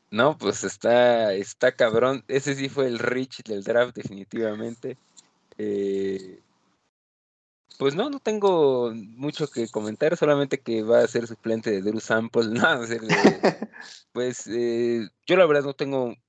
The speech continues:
Speaker 1: muy bien ubicado a los tight ends, la verdad, en esta clase, pero, eh,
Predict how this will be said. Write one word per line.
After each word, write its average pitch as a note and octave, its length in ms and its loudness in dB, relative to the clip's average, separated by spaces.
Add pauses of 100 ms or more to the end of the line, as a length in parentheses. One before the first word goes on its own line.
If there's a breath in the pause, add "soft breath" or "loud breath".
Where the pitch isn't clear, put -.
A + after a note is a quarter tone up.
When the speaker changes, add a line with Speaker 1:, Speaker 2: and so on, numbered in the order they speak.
Speaker 1:
muy B2 180 -6
bien A#2+ 160 -4
ubicado A2 600 4
a F2 420 -2
los F#2 220 -10
tight G#2 240 4
ends, G#2 200 -4
la G2 120 -2
verdad, F#2+ 200 -2
en G2 120 -8
esta F#2+ 180 -10
clase, G2 380 -4 (640)
pero, C#3+ 560 4 (920)
eh, F#2 720 -10